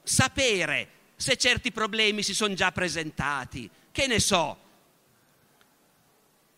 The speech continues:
se in passato c'è già stato un mondo ricco, potente, chiuso nei suoi confini,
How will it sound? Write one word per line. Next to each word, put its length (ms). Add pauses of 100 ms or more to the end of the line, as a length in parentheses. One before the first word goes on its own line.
(100)
se 160
in 140
passato 460
c'è 120
già 140
stato 420
un 120
mondo 840
ricco, 760
potente, 960 (260)
chiuso 400
nei 160
suoi 280
confini, 920